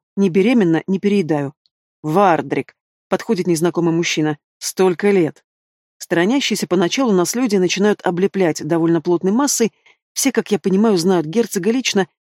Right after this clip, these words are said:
и большинство, ну, если я не ошибаюсь, в считывании эмоций рады его видеть. То есть, если он и покидал столицу навсегда, сжигая за собой мосты,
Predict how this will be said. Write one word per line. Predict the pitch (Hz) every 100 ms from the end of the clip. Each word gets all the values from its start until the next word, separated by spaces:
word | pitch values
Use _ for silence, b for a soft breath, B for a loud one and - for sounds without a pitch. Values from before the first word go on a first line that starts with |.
| _
и | 180
большинство, | 175 - 185 - 214 196
ну, | 185 185
если | 180 -
я | 170 170
не | 160
ошибаюсь, | 170 190 196 - _ _
в | -
считывании | - 208 180 180 -
эмоций | 196 220 - 202 - _ -
рады | 190 208
его | 175 170
видеть. | 160 123 120 - _ _ _
То | -
есть, | 180 -
если | 180 165 190
он | - 190
и | -
покидал | - - 190 175
столицу | 147 170 156 147 160
навсегда, | 180 165 - 202 247 269 _ _ _
сжигая | 165 220 208 180
за | 160
собой | 180 165 175
мосты, | 180 - 165